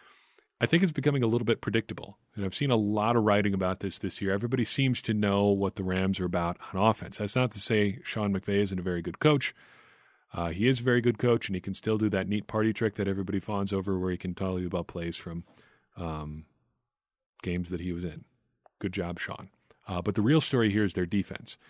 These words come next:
Uh, they have the number one rushing defense in the league by D V O A, the eleventh pass defense,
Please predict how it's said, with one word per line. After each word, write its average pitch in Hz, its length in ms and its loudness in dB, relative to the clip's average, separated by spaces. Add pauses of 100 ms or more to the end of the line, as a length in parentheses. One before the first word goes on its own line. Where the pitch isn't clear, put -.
(600)
Uh, 107 60 -2
they 107 160 6
have 98 240 2
the 98 160 4
number 123 260 4
one 117 220 4
rushing 120 320 4
defense 117 460 0
in 104 60 0
the 104 60 0
league 110 240 2
by 101 140 2
D 104 180 0
V 101 160 4
O 98 120 4
A, 120 200 0 (220)
the 92 100 -8
eleventh 101 400 2
pass 107 320 -2
defense, 135 540 -4